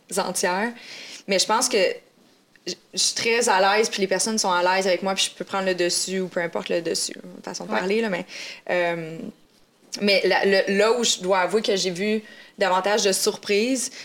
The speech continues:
Speaker 1: c'est justement au moment de la fin où l'homme vient,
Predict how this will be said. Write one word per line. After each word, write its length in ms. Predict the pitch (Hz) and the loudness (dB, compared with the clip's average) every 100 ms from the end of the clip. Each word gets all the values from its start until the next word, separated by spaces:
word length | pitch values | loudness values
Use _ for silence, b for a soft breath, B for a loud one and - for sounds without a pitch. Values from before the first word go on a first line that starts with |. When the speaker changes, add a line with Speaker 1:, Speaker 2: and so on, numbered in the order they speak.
| B | B
Speaker 1:
c'est 160 | 202 | 0
justement 360 | 190 196 196 214 | 2 2 2 2
au 40 | |
moment 220 | 196 185 | 2 2
de 60 | 196 | 2
la 120 | 185 | 0
fin 300 | 185 196 208 | 0 -2 0
où 120 | 214 | 0
l'homme 300 | 185 180 180 175 | 0 0 -2 -6
vient, 460 | 160 170 185 208 | -8 0 2 0